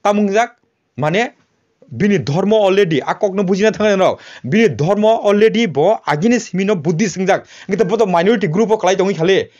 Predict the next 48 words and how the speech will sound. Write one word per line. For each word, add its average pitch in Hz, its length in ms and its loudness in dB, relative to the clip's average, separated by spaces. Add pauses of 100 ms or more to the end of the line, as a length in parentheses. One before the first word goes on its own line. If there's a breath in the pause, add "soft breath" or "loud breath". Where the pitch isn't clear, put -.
Nga 160 80 -4
tangli 240 280 0
bo 180 100 0
S 196 160 2
T 202 80 -2
facility 180 360 -4
man 185 160 -4
nagi 190 200 -2
tongi 156 220 -4
jak 175 100 0
na 170 80 0
bo 156 100 -2
o 160 100 2
jaga 139 200 -2
bo 139 60 0
prashno. 202 340 -4 (420 soft breath)
Prashno 202 320 0
bo 208 180 0
khud - 220 -2
khud 269 140 0
se 214 80 -2
bujia 208 320 0
kho 185 160 -2
kok 180 160 -2
no. 156 240 -4 (640)
Bo 185 160 -2
a 214 120 2
jaga 214 200 0
prashno 233 340 -4
kam 160 160 -6
ke 175 60 -2
buji 180 220 0
gari. 127 260 -4 (260 loud breath)
Bo 165 380 0
tabuk 196 420 0
jodi 156 220 -2
no 214 180 -2 (400)
S 214 200 -2
T 196 120 -4
facility 170 360 0
agini 170 340 -4
simi 175 180 -8
na 165 100 -4
hari 160 180 -4
phakya। 143 340 -10 (640)
Hingkangke 143 500 -2 (180 soft breath)
bo 185 180 0
to 208 300 -2